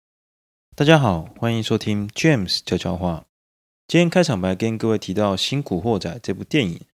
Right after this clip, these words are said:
主要是因为我今天一开始就要先跟各位分享我在加拿大留学时所发生的一些年少轻狂的荒唐故事。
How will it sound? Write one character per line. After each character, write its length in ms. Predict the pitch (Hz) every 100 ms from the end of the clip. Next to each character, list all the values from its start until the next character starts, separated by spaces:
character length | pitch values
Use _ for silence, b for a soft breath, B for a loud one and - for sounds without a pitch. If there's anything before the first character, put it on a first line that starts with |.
| _ _ _
主 100 | 101
要 100 | 117
是 140 | -
因 80 | 117
为 100 | 113
我 280 | 98 82 78
今 160 | - 120
天 120 | 120
一 20 |
开 240 | - 139 143
始 260 | - - _ _ _ _
就 120 | -
要 60 | 101
先 200 | - 101
跟 220 | 98 98
各 100 | 92
位 180 | 98 92
分 220 | - 98
享 220 | 95 90 - _
我 100 | 90
在 220 | - 90
加 180 | 85 120
拿 60 | 110
大 200 | 107 104
留 120 | 90
学 240 | 92 - 87
时 300 | - 80 - _ _ b
所 220 | - 87 85
发 220 | - 107
生 220 | - 104
的 100 | 92
一 60 | 92
些 260 | - 90
年 240 | 87 85 98
少 240 | 180 123
轻 220 | - 104
狂 200 | 98 85
的 200 | 85 82
荒 200 | 78 95
唐 220 | 90 82
故 160 | 80 87
事。 300 | - 90 76